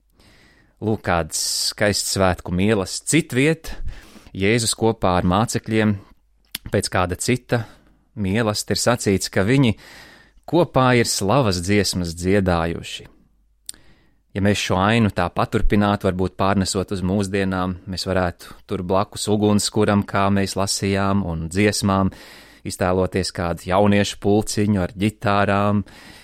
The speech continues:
kur skan kristīgas dziesmas, liecības, Dieva vārds. Tie ir, tie būtu svētki, pēc kuriem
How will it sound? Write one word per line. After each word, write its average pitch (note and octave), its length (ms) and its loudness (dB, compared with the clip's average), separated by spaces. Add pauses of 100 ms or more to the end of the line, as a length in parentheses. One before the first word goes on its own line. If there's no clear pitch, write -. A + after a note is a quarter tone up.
(120)
kur F#2 80 -6
skan E2 380 -6 (240)
kristīgas F2 680 -8
dziesmas, G2+ 880 0
liecības, G2 960 0 (100)
Dieva G#2+ 400 2
vārds. F#2+ 540 0 (1400)
Tie D3+ 180 2
ir, A2 80 0 (240)
tie C#3 140 4
būtu C3 260 4
svētki, C#3+ 560 2
pēc G#2 320 0
kuriem A2 400 4